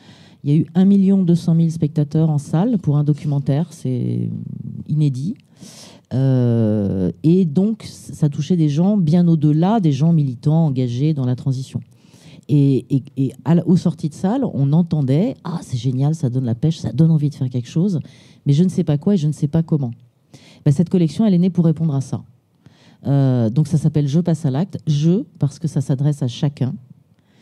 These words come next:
Euh, ça commence par soi. Voilà. Enfin, en tout cas, moi, j'en suis totalement convaincue. Euh, qu'il faut arrêter d'attendre. Bien sûr que ça peut être complémentaire, que des choses peuvent venir d'ailleurs. Mais commençons par nous, quoi, chacun.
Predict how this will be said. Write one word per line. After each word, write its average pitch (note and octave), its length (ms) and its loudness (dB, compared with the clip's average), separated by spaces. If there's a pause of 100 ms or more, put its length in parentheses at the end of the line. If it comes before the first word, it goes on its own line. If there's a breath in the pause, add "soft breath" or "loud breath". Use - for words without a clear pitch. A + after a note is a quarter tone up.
(400 soft breath)
Euh, A#2+ 720 2
ça D#3+ 200 0
commence D#3+ 380 0
par - 220 -2
soi. B2+ 400 -4 (720)
Voilà. G3+ 320 -4
Enfin, - 180 -10
en A2+ 80 -4
tout G#3 100 -10
cas, C3+ 120 -2
moi, B2+ 160 -2
j'en B2 120 -8
suis - 300 -8 (300)
totalement D3 460 0
convaincue. A#2+ 580 -6 (880 loud breath)
Euh, G#2+ 640 -2
qu'il - 140 -12
faut - 160 -8
arrêter C#3+ 400 0
d'attendre. D#3 800 -2
Bien C3 200 -2
sûr A3 220 -4
que - 60 -8
ça - 100 -6
peut D#3 120 -2
être C#3 100 -8
complémentaire, D3 680 -2
que C#3+ 100 -4
des C3+ 120 -6
choses C#3+ 240 -8
peuvent C#3+ 180 -2
venir D3+ 400 0
d'ailleurs. B2 380 -6 (300 soft breath)
Mais D#3+ 80 0
commençons G3 580 -2
par D3 180 -2
nous, F3 140 0
quoi, A#2 220 -6 (100)
chacun. D#3+ 380 -4